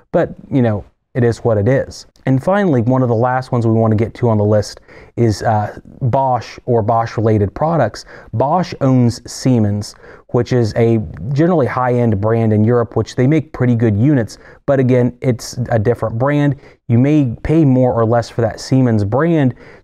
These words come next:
just for the name, but really on the inside it's a Bosch, so take it as you want it, but they tend to make pretty decent units in my opinion.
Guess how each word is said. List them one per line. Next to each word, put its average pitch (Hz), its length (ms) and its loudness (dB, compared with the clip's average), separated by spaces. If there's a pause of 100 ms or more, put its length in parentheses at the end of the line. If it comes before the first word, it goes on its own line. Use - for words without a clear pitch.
just - 300 -4
for 120 120 0
the 107 120 0
name, 117 440 2 (520)
but - 140 -2
really 131 340 2
on 113 160 2
the 110 100 2
inside 113 380 0
it's 101 140 -4
a 104 40 2
Bosch, 120 380 -2
so 107 120 -2
take 120 300 -4
it 107 80 0
as 101 160 0
you 101 80 -2
want 156 240 0
it, - 140 -8 (240)
but 147 200 -2
they 175 120 2
tend 151 240 0
to 127 40 2
make 117 220 -2
pretty 107 280 0
decent 107 420 -2
units 113 320 0
in 107 80 0
my 101 160 0
opinion. 110 500 -4